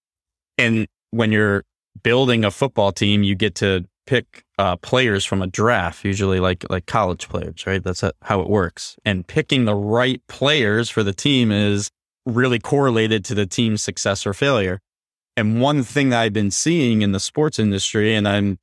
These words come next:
you know, trying to, uh, apply it to some of the things that I'm doing at Linear B, it's not necessarily about where the person is today in the career. What you're trying to get at is,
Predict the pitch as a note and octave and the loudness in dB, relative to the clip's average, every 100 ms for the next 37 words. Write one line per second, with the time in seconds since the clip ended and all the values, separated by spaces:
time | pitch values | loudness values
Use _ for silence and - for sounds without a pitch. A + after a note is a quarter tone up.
0 | - G#2 F#2+ - A#2+ A2 G2 G#2 G2 F#2+ | -4 -2 -2 0 0 0 -2 0 0 0
1 | F2 G2+ - F#2+ - A2 A2 G2 F#2+ - | -2 -4 -2 -2 0 0 2 0 -4 -2
2 | G#2 G2 F#2+ G#2+ G2+ G2 F#2 G#2+ G#2 G2+ | -2 -2 -2 -2 -2 0 0 0 0 0
3 | G2 F#2+ G2+ G2 F#2+ G2 A2+ G2 - _ | 0 -2 0 0 0 0 0 0 -6 _
4 | _ _ _ _ _ - C3+ - A#2+ C#3 | _ _ _ _ _ -4 -2 0 2 2
5 | E3+ - C3 B2+ C3+ C3+ A2+ B2+ B2 C3+ | 2 0 0 0 0 -2 -2 0 2 2
6 | B2+ G#2 A2+ A2 G2+ A2 B2 C3 G#2+ - | 2 2 0 0 0 2 2 0 -2 0
7 | B2 A#2 G#2+ G#2 G#2 - - G2+ G2 F#2+ | 0 0 0 0 -2 -4 -4 -2 0 0
8 | A#2 F3+ _ _ _ - G#2+ G2 - G#2+ | 0 -2 _ _ _ -2 0 0 -2 -2
9 | G2+ G2 A#2 D#3+ _ _ - A2 A2+ G2+ | 0 2 0 -2 _ _ -4 -2 -2 -2
10 | - D#3+ A3 E3+ A2 B2+ A#2 G#2 G2+ G#2 | -2 0 2 0 0 0 2 0 0 0
11 | G2 G2 | -2 -6